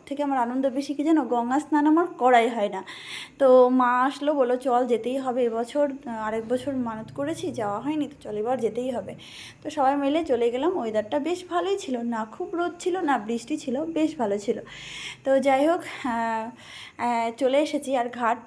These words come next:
যেহেতু গঙ্গার ধারে, তোমরা জানোই যে অনেক ঘাট থাকে,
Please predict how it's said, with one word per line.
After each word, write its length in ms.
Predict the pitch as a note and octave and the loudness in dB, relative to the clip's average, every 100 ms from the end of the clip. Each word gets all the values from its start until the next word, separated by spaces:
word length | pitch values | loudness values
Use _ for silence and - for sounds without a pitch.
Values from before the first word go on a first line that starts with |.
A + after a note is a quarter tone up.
| - | -10
যেহেতু 340 | A#3+ A3+ A#3 B3+ | -4 -2 -2 -2
গঙ্গার 400 | A#3+ A3+ A#3 A#3+ | 0 0 0 0
ধারে, 200 | B3 A#3 | 0 -2
তোমরা 260 | A#3 A3+ | -4 -2
জানোই 320 | A#3 G#3+ A3 | 0 0 -2
যে 80 | A#3+ | -2
অনেক 300 | A#3 A#3+ C#4 | -2 -2 -6
ঘাট 360 | B3+ A3+ G#3+ G#3+ | -4 -2 -2 -2
থাকে, 380 | B3 G#3+ A#3 | -6 -4 -6